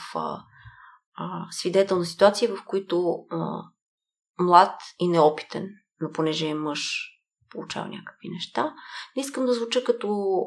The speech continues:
а, човек, който, нали, размахва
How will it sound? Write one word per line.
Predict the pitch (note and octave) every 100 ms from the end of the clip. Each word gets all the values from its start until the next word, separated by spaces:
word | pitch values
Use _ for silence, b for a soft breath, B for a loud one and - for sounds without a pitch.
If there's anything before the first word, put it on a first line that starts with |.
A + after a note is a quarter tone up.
| -
а, | F3 - - - _ _
човек, | - F#3+ F#3 -
който, | E3+ E3+
нали, | E3+ E3 D#3+ E3+ - _ b b b _ _ _ _
размахва | - F3+ F3+ F3 - E3